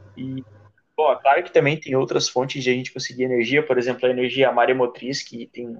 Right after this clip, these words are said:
tem um pessoal que tá estudando pra, pra ficar colocando tipo uma boiazinha lá no mar, e com, conforme vêm as ondas, aquela boiazinha vai mexendo e vai produzindo energia. Também tem a queima de combustíveis fósseis, que é uma coisa que movimenta bastante nosso mundo ainda,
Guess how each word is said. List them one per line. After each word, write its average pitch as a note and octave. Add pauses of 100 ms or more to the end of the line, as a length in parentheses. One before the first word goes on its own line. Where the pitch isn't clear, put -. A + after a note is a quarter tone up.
(140)
tem B2+
um A#2+
pessoal B2
que -
tá B2+
estudando B2
pra, A2 (320)
pra -
ficar -
colocando D3+
tipo -
uma F3
boiazinha C3+
lá B2
no B2
mar, A#2+ (840)
e C3+
com, C3
conforme C3+
vêm C#3
as C3
ondas, B2+ (260)
aquela B2
boiazinha B2+
vai B2
mexendo B2+
e -
vai A#2+
produzindo B2
energia. C#3+
Também B2+
tem C3
a B2
queima C3
de C3
combustíveis B2
fósseis, B2+ (380)
que A2+
é A#2
uma B2+
coisa B2
que -
movimenta C3
bastante C3
nosso B2+
mundo B2
ainda, A#2+